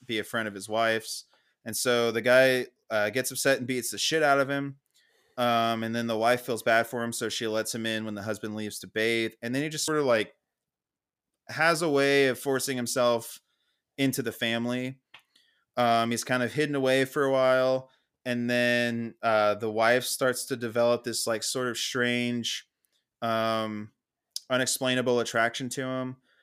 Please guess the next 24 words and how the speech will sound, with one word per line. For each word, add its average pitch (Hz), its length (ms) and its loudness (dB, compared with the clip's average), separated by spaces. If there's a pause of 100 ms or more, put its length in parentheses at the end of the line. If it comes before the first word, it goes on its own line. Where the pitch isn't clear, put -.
(220)
And 117 240 -4
then, 117 560 0
uh, 107 580 2 (720)
so 131 240 0
they're 127 100 2
trying 143 300 0
to 143 80 0
figure 139 260 2
out 131 140 6
a 127 40 4
way 123 640 4
to 135 120 -2
get 120 320 0
him 123 180 -4
to 120 120 -10
be 117 160 -4
able 117 160 -2
to 120 100 -8
be 120 260 -2
in 110 120 -4
the 110 80 -2
house 107 260 -2
full 113 220 -6
time, 104 600 -6